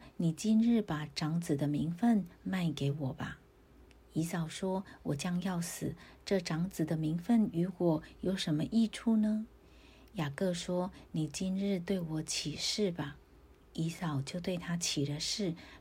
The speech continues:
把长子的名分卖给雅各。于是雅各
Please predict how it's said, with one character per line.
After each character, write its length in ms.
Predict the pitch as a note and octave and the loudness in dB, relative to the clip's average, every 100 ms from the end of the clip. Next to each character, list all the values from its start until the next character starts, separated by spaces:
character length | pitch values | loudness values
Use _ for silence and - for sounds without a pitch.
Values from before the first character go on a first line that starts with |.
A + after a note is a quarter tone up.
| - | -4
把 160 | D#3+ | -4
长 340 | C#3+ E3+ E3+ A3+ | -2 0 0 2
子 160 | - | 2
的 120 | E3+ | 0
名 220 | D#3+ D#3+ F3 | 2 0 0
分 300 | A#3 A3+ F3 - - | 2 2 0 -8 -4
卖 220 | G3+ F3+ | -2 0
给 220 | E3+ D3+ | -2 -2
雅 260 | D#3+ C#3+ - | -4 -6 -4
各。 260 | - G3 - - - - - - - - - | 2 2 2 -8 -20 -20 -20 -20 -20 -20 -2
于 100 | G3+ | 0
是 200 | - B3 | 4 4
雅 180 | G3+ E3+ | 4 2
各 260 | G3+ G#3+ | 0 0